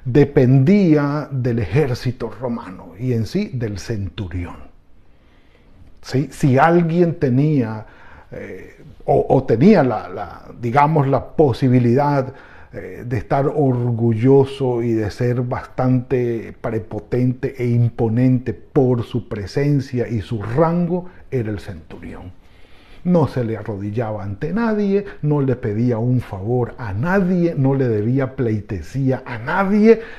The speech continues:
excepto al gobernador. Y se le acerca a Jesús.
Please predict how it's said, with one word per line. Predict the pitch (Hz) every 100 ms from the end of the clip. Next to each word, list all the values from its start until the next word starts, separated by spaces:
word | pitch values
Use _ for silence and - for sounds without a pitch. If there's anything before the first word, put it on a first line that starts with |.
| -
excepto | - 98 - 147 - - 156 160 - - - -
al | 117 98
gobernador. | 87 82 - 90 - - - - - - - - - - - - - - - - - - - - - - - _ _ _ - - - -
Y | 214
se | - 254
le | 240
acerca | 208 - 202 202 185
a |
Jesús. | 170 180 - 131 -